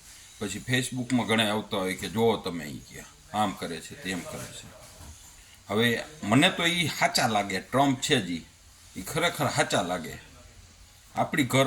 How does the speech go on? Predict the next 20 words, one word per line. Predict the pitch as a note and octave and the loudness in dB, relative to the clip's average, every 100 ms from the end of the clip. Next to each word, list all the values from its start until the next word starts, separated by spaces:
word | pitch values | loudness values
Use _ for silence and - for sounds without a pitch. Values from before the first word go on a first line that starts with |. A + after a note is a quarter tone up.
| - - | 4 0
આપણું | - D3+ G2 | 2 -2 4
ઘર | B2+ | 4
હોય | B2 B2+ G#2 - - - - - - - - - - - | 4 2 0 -4 -16 -20 -20 -20 -20 -20 -20 -20 -20 -8
અને | A#2+ B2+ A2+ | 4 4 4
ઉપર | - C#3 - C#3 | -2 -6 2 6
આપણું | C3 C3+ C3+ G2+ | 6 4 -2 0
ગુ-, | A2+ | 2
મકાન | G#2+ A#2+ C#3+ A#2 | 4 4 4 4
ખાલી | - C3 C3 | 4 4 6
હોય | B2 C3+ G2 - - - - - - - - - | 8 6 4 -4 -12 -20 -20 -20 -20 -20 -20 0
અને | A2+ A#2+ | 4 4
બારોબાર | F2+ B2+ D#3 D#3+ D#3+ | 6 6 6 6 2
કોક | C3 D#3 D3+ | 4 2 4
આપણું | D3 D#3 C#3+ | 4 4 2
મકાન | C#3 C#3+ A2 | 4 2 4
ભાડે | G#2+ B2+ | 6 6
દઈ | C3+ D#3 | 6 2
દે | D3 C3 | 6 4
પૈસા | G2 A#2 A#2 G2+ | 6 4 4 2
લઈને, | F#2 F#2 | 0 -2